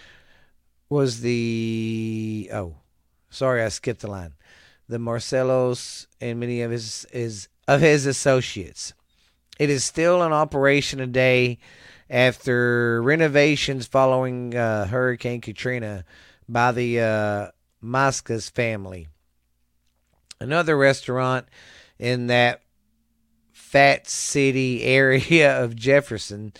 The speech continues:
Parish was the frequent eating establishment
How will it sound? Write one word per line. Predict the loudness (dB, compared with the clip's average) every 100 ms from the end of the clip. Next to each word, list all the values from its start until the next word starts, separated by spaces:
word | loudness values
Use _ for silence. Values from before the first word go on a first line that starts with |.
| -20 -20 _
Parish | 2 4 4 2 -2
was | -4 -4 -4
the | -6
frequent | -8 -4 -2 -2 -2 -2 -2 _
eating | -6 -2 -2 -4 -6
establishment | -8 -6 0 0 0 -4 -10 -10 -10 -12